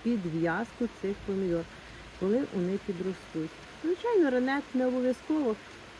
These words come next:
він низький, але в теплиці все рівно показує себе як вищенький помідорчик.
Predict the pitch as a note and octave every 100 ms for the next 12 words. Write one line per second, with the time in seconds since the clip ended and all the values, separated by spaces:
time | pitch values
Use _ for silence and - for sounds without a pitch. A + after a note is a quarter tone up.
0 | - G3+ C4 C4+ - - - - G#3+ F#3+
1 | A3 A3+ - C#4+ C#4 D4 - - - -
2 | - - - - - - - - - -
3 | - - - - - G#3+ A3 A3 - A3
4 | A#3+ D4 E4 - D4+ - G#3 A#3+ C4+ C#4+
5 | B3+ A#3 - A#3 A3+ A#3+ A#3 - A3 G#3
6 | G#3+ A3 - - - D#3+ G3 G#3+ B3+ -
7 | - - E3 F3 G3+ A3 - A#3 A3 G#3
8 | A3 G#3 - - - - F#3+ G3 F3 E3+
9 | E3+ E3+ -